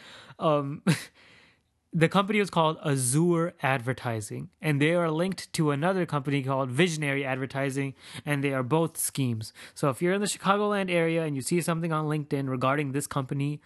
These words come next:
Azure Advertising, don't apply to it. So, moral of the story is,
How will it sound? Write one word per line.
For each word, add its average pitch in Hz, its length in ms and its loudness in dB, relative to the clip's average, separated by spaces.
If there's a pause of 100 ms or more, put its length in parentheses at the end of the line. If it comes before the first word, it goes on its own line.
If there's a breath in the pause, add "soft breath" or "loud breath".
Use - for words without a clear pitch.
(260 soft breath)
Azure 151 440 2
Advertising, 147 760 -4 (540 soft breath)
don't 160 580 0 (140)
apply 127 460 0
to 123 220 -6
it. - 280 -16 (1400 soft breath)
So, 147 480 0 (1500 soft breath)
moral 247 440 4
of 208 120 0
the 202 100 0
story 185 440 2
is, 175 480 -2